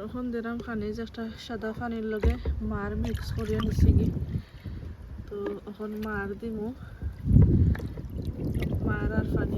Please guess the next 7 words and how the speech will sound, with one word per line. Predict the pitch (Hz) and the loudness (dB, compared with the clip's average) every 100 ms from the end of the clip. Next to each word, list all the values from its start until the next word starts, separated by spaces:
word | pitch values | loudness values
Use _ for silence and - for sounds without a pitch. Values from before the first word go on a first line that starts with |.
| - | 0
আর | |
কি | - - | 0 2
সাদা | - 190 - | 2 0 0
পানি। | 202 190 - - - - - - - - - - - - - - - - - - - | -4 -6 -10 -12 -12 -14 -16 -18 -18 -20 -18 -20 -18 -18 -16 -14 -16 -18 -20 -20 -14
তো | 202 196 | -12 -10
হালকা | 202 202 202 202 | -10 -10 -10 -8
করে | 214 | -8